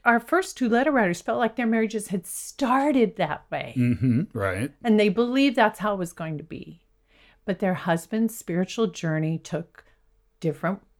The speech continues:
Speaker 1: paths or a little detour, and, or had, they weren't walking as fast as she was towards that great light in the sky. That's,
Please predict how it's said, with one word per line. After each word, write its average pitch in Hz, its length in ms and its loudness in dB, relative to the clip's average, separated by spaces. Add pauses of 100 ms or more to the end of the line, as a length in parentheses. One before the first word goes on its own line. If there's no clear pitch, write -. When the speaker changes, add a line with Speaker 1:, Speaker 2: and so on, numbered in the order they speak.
(180)
Speaker 1:
paths 285 680 -4
or 170 100 -6
a 156 60 -4
little 165 380 -4 (440)
detour, 233 1000 0 (180)
and, 165 460 -4
or 185 160 2
had, 202 160 0 (220)
they 202 120 2
weren't 262 240 0
walking 381 380 2
as 403 140 2
fast 480 460 0
as 381 140 2
she 523 160 -2 (120)
was 277 360 8
towards 269 360 4
that 220 180 8
great 214 220 6
light 196 180 6
in 190 80 -4
the 196 80 0
sky. 156 380 0 (580)
That's, - 560 -14